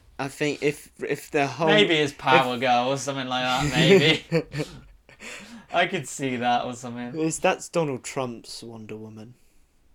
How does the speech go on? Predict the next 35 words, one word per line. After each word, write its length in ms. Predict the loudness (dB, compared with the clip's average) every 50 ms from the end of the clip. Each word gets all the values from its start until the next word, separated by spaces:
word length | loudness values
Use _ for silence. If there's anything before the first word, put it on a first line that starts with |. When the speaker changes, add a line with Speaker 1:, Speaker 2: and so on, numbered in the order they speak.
| _ _ _ _ _
Speaker 2:
<laughs> 760 | -18 -16 -16 -16 -18 -20 -20 _ _ _ _ _ _ _ _
Speaker 1:
isn't 300 | -16 -14 -12 -12 -12 -12
it? 160 | -12 -14 -16 -18 _ -20
Speaker 2:
Jesus 360 | -16 -12 -10 -10 -10 -12 -16 -18
Christ. 280 | -18 -18 -18 -18 -18 _ _ -20 -20 -20 -20 -20 _ _ _
Well, 120 | -6 -4
that, 300 | -2 -2 -2 -4 -6 -12 _ _
that's 480 | -6 -4 -4 -4 -4 -6 -10 -14 -14 -10
my 60 | -4 -2 -2
Speaker 1:
Sorry. 120 | -2 0
Speaker 2:
problem 240 | -2 -2 -2 -2 -6
with 100 | -6 -8
the 60 | -8
Snyder 300 | -8 -6 -6 -4 -4 -6
Cut. 340 | -6 -4 -2 -2 -2 -2 -4 -4
I 80 | -6 -4
don't 180 | -4 -8 -10
think 140 | -12 -14 -14
it's 80 | -12 -10
gonna 120 | -10 -8
be 60 | -8
any 160 | -8 -8 -8
good 260 | -6 -6 -6 -6 -6 -8
'cause 140 | -12 -12
it's 80 | -12 -10
just 140 | -12 -12 -12
gonna 140 | -10 -10 -8
be 60 | -6 -6
Zack 200 | -6 -6 -8 -8
Snyder 280 | -10 -10 -8 -8 -8 -10
times 300 | -10 -10 -10 -10 -10 -10
ten. 120 | -8 -6
Speaker 1:
Well, 160 | -6 -6 -6 -10
yeah, 640 | -16 -16 -10 -8 -4 -2 0 0 -2 -2 -6 -8 -10 -12 _ -20 -10
'cause 320 | -8 -8 -8 -6 -10 -12